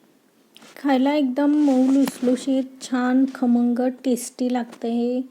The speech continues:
थालीपीठ. हे देखील थालीपीठ तेल लावून मी दोन्ही बाजूनी भाजून घेत आहे. नाश्त्यासाठी बेस्ट ऑप्शन आहे हा आणि अगदी मोजक्या साहित्यात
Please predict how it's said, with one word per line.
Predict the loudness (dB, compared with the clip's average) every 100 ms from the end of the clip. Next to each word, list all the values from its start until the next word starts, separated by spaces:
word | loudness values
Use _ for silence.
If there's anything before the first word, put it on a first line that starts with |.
| _ _ _ _
थालीपीठ. | -2 0 0 -2 -4 -6 -20 _ _ _ _ _ _ _
हे | -2
देखील | -2 -2 -4
थालीपीठ | 0 2 2 2 -2 -2 -4 -6
तेल | 0 2
लावून | 2 4 6
मी | 6 6
दोन्ही | 6 4 2
बाजूनी | 2 0 2 2 2 0
भाजून | -4 0 4
घेत | 4 2
आहे. | -4 -2 0
नाश्त्यासाठी | 0 -2 -4 -4 -6 -4 -4 -2
बेस्ट | -2 0 2 2 0 -2
ऑप्शन | -2 -2 0 0
आहे | 0 -2
हा | -2 -4 -6 -10 -20 -20 -20 _ _ _ _ _ _ _ _ _ _ 0
आणि | 4 4
अगदी | 4 2 2
मोजक्या | 4 4 2 0 -2
साहित्यात | 0 4 4 2 2 0